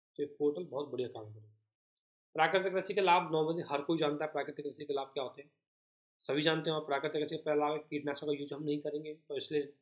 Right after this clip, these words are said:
एक ओर से हमने हमारी मृदा, मृदा है उसकी उर्वरकता बनी रहेगी और जो soil health है उसका स्टेटस उसका अच्छा रहेगा। ठीक है ना,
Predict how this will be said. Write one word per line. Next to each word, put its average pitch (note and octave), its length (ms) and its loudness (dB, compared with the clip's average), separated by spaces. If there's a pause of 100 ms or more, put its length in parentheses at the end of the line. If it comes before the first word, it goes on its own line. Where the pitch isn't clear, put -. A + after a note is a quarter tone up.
एक D3 140 -2
ओर C#3+ 160 6
से D3+ 100 -6
हमने C#3+ 240 0
हमारी C#3 760 -8
मृदा, C#3 420 0
मृदा C#3+ 380 0
है D3 160 0
उसकी - 360 -8
उर्वरकता C3+ 340 0
बनी B2 200 0
रहेगी D#3 420 4 (720)
और B2 220 4
जो C3+ 260 0 (160)
soil D3 320 0
health C#3+ 300 -2
है C#3 300 -2
उसका C3+ 440 -8
स्टेटस C#3 380 -2 (120)
उसका - 200 -6
अच्छा - 240 0
रहेगा। E3 400 2 (680)
ठीक F#3+ 160 2
है C#3 100 4
ना, B2 80 -8